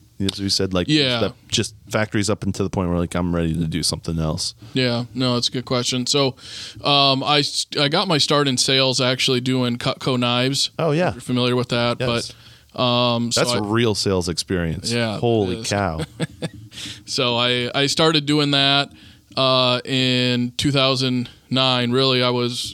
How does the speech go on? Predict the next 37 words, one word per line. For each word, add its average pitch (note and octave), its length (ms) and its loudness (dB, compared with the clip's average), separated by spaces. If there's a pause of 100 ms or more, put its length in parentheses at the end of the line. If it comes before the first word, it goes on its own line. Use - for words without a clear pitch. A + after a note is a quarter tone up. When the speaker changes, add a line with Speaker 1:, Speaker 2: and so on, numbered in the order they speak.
Speaker 2:
getting C3 220 -2
ready B2+ 220 0
to B2 80 -6
graduate. B2 520 0
I A#2+ 60 0
saw B2 260 0
an A#2 100 -4
ad A#2+ 440 0
in, A#2 300 -4 (800)
uh, A#2 200 0
the A#2 80 -4
school C3+ 300 -2
paper. C3 560 0
Speaker 1:
Mm-hmm. G2+ 440 -4 (800)
Speaker 2:
And, B2 320 -2
you A#2+ 120 -4
know, A#2 380 -4
it - 20 -6
was, A2+ 380 -6 (540)
uh, A2+ 280 -2
it B2 60 0
just C3 220 0
said, B2 240 0
you A#2+ 140 -2
know, A#2 140 -2
"Get B2 180 -4
paid B2 340 -2 (120)
fifteen B2+ 400 -4
bucks A#2+ 260 -2
an A#2+ 80 -8
appointment" B2 460 -2
or A2+ 60 -4
something. A#2 380 -4
And A2+ 160 -4
I A2+ 120 -2
was A#2+ 160 -4
like, A2 280 -4